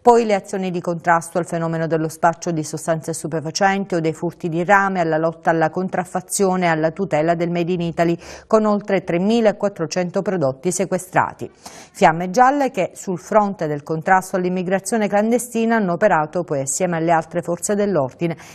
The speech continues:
in particolare a Lampedusa. Nel corso della cerimonia di questa mattina sono stati premiati dieci militari che si sono distinti per i servizi svolti.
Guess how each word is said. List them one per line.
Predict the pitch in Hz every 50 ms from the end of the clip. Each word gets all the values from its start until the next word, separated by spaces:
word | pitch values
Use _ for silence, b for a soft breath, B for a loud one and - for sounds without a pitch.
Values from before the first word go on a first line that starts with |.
| B B
in | 214 240 233
particolare | - 233 220 - - 220 190 196 170 156 139 143 156 165
a |
Lampedusa. | 175 190 185 185 185 - 208 196 151 117 90 76 - - 87 B B B B B B B B B B
Nel | - 302 311 254
corso | - 240 226 220 - 208
della | 190 180 170 156 156
cerimonia | 156 - 185 180 190 202 196 185 170 160
di | 156
questa | 147 170 165 - - 214
mattina | 214 226 220 - 320 294 277 208
sono | - - 170 170
stati | 165 - - 196 170 180
premiati | 180 190 185 185 185 170 151 151 - 160
dieci | 175 180 196 - - 185
militari | 175 208 233 277 277 - 123 113 127 147 156
che | - 208
si | 208 - -
sono | 190 - 202 160 147
distinti | 165 226 254 - - - 127 113 110 - - 196
per | - 240 226
i | 240
servizi | - - 233 185 147 120 - - - 220
svolti. | 214 175 160 120 - 76 - - - -